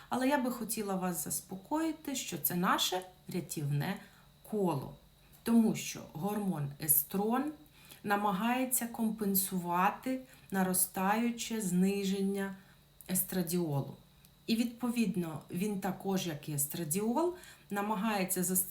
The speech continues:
захистити наш організм від остеопорозу, від серцево-судинних захворювань, від втрати м'язової, е, сили і, в принципі,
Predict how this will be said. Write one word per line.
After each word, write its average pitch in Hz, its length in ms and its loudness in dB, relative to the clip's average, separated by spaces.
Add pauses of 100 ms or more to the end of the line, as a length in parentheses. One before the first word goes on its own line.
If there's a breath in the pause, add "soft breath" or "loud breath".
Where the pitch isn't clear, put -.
захистити 196 760 -2
наш 165 440 -4
організм 156 640 -2
від 143 260 -4
остеопорозу, 262 1120 -2
від 190 220 -2
серцево-судинних 262 1300 -2
захворювань, 220 800 -2 (340 loud breath)
від 180 160 -2
втрати 233 480 -2
м'язової, 269 840 2 (220)
е, 214 120 -2
сили 269 520 2
і, 208 480 -4
в 190 100 -6
принципі, 208 760 0